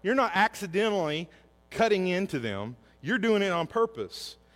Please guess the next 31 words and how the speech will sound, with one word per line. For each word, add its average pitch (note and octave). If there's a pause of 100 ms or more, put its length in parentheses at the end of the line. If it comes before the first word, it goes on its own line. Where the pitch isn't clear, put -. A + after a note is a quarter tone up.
(140)
And E3+
so G#3+
it's G3
time C4+
for F#3
us E3+
to D#3+
stop A3
the E3+
assumptions, F3+
to C#3+
stop A3
the F3+
speculation, F3+ (220)
and F3+
to D#3
stop -
saying G#3
it E3+
to D3
people. G#2+ (840)
If E3+
you F#3
wanna B3
know A3+
something, C#3
I'm C4
gonna B3+
tell A#3+
you, D#3+
man, F#3